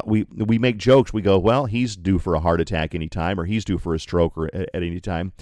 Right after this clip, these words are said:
Um, I want your, I want your people to live for a very long time. And the idea that you can do anything you want, smoking, uh,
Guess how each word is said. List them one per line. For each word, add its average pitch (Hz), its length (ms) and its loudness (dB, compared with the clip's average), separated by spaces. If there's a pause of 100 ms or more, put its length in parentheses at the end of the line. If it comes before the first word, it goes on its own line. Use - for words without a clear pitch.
(300)
Um, 87 380 2 (200)
I 95 80 0
want 101 240 0
your, 101 260 0 (160)
I 90 60 0
want 98 240 0
your 107 300 6
people 113 360 2
to 98 100 -6
live 98 320 0
for 98 160 -6
a 85 40 -4
very 92 380 2
long 82 240 0
time. 71 380 -8 (460)
And 82 260 -2
the 90 120 2
idea 90 380 4
that 85 180 0
you 92 140 0
can 90 160 -4
do 85 180 -2 (160)
anything 113 420 0
you 104 120 2
want, 90 340 2 (220)
smoking, 113 920 4 (320)
uh, 82 280 0